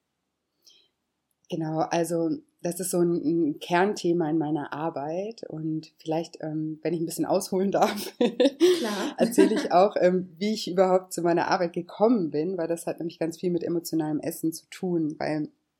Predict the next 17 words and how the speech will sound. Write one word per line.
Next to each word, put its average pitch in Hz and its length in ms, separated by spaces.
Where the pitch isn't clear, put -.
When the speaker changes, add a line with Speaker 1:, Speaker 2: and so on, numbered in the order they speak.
Speaker 1:
also 170 160
ich 165 120
habe - 100
eigentlich 165 300
mal 160 80
was 165 160
ganz 160 140
anderes 185 300
gemacht. 180 240
Ich 175 120
habe, 160 100
ähm, 165 340
B 160 120
W 170 60
L 175 160
studiert 185 580
und 156 320